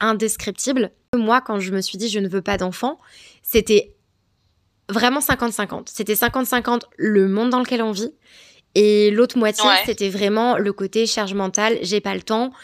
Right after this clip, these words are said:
Speaker 1: j'ai pas l'énergie. J'ai pas, euh, j'ai pas besoin de rajouter d'autres, euh, relations dans ma vie, même si ce serait une relation très différente et, et absolument, euh,
Speaker 2: Mm.
Speaker 1: tu vois, euh,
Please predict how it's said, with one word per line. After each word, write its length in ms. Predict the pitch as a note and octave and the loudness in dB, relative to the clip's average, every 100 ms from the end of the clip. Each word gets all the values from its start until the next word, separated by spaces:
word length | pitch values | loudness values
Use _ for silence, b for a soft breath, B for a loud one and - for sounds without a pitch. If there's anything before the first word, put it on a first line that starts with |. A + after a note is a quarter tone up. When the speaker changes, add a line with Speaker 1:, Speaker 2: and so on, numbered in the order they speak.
| B B | B B
Speaker 1:
j'ai 160 | E3+ G3 | 0 2
pas 140 | A3 | 2
l'énergie. 600 | A3+ A3 G3+ F#3 A#3 D4+ b b b b _ _ | 2 0 -2 -2 -2 -2 b b b b _ _
J'ai 180 | F3+ G#3 | 0 0
pas, 360 | G#3 A#3 A#3+ G#3+ | 2 2 2 2
euh, 420 | F#3+ F#3 F3+ - | 2 2 2 -2
j'ai 160 | F3 G3 | -4 -2
pas 140 | G#3 | -2
besoin 160 | G#3 B3 | 0 0
de 80 | A3 | 2
rajouter 420 | G#3 G3+ G#3 A#3+ | 0 -2 -2 -2
d'autres, 400 | G3+ A#3 - G#3 | 0 -6 -4 -2
euh, 280 | G3 F#3+ G3 b b | 2 2 0 b b
relations 600 | - G3 B3 A#3 A#3 A#3 | -8 4 6 6 2 -2
dans 120 | A3 G#3 | 0 2
ma 160 | F#3+ | 2
vie, 140 | A3 C#4 | 2 -2
même 120 | A3 | 0
si 120 | - | 2
ce 100 | - | 0
serait 160 | - G#3+ | 0 -2
une 140 | G3 | 0
relation 380 | G3 F#3+ F#3 A3 | 2 0 0 -6
très 160 | - G#3 | -4 -6
différente 580 | F#3 G#3 G3+ A3+ A3+ | -4 -4 0 0 0
et, 220 | F#3+ F3+ F3+ B B - F#3 | -2 -2 -6 B B -2 2
et 160 | G3+ | 4
absolument, 560 | F#3+ - G3 G3+ G#3 F#3 | 2 -2 -2 -2 -2 -2
euh, 100 | E3 | 0
Speaker 2:
Mm. 760 | E3 E3 E3+ E3 E3 - - - | 0 0 -4 -6 -10 -14 -16 -14
Speaker 1:
tu 100 | F3+ | -2
vois, 120 | G3+ E3 | -2 0
euh, 640 | D#3 - - A#2 - - | -4 -10 -12 -14 -14 -14